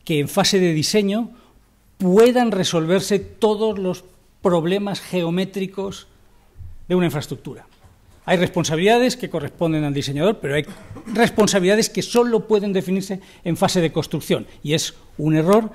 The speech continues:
asumir en la fase de diseño todas las responsabilidades res-, correspondientes a la detección de conflictos,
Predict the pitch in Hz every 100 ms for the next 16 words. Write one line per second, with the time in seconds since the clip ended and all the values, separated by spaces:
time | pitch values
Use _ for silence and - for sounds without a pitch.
0 | - - - 160 185 165 135 160 165 160
1 | 151 - 196 208 208 - - - _ _
2 | _ _ _ _ - 240 233 233 196 165
3 | - 156 151 143 151 165 175 143 - -
4 | - - - - - - 170 139 - 151
5 | 156 156 143 131 127 - 151 143 - _
6 | _ _ _ 143 151 131 156 135 151 135
7 | -